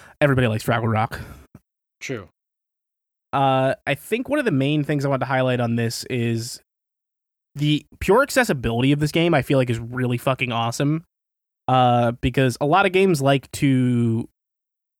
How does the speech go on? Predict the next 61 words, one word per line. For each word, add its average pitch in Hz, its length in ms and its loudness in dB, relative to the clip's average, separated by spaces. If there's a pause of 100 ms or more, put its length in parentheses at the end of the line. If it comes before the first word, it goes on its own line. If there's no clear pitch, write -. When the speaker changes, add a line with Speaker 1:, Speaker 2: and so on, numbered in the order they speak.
(140)
Speaker 1:
posit 135 420 2
that 135 140 0
you 131 100 2
make 123 320 0
it 135 80 0
as 120 120 0
difficult 131 460 -2
as 120 140 -2
you 117 80 -2
want 117 340 -6
to. 160 280 4
I 135 80 2
think 190 140 0
it's 185 120 -4
really 151 200 2
true 143 540 0 (420)
in 175 160 0
this. 190 240 -2
One 151 120 0
of 156 60 -2
the 147 120 -4
first 180 280 -2
settings 139 380 2
you 131 80 -2
plug 131 280 0
in 139 400 0 (460)
is 123 180 0
basically, 143 480 2
I 135 40 4
think 170 140 0
as 160 100 4
I 160 60 4
explained 135 320 0
it 123 60 0
to 123 80 0
you 127 80 2
guys 127 180 2
in 131 60 0
our 120 80 2
group 120 240 -2
chat, 135 260 2
was 120 320 0 (360)
the - 40 -2
first 208 240 2
question 180 500 4
Shovel 147 260 2
Knight 147 160 2
Pocket 135 280 2
Dungeon 135 240 2
asks 117 300 -4
you 151 160 6
is, 143 200 4
"You 160 140 2
want 302 160 2
this 294 100 -6
to - 60 -8
be 262 120 2
a 170 40 4
roguelite 160 480 4
or 156 80 4
nah?" 120 360 2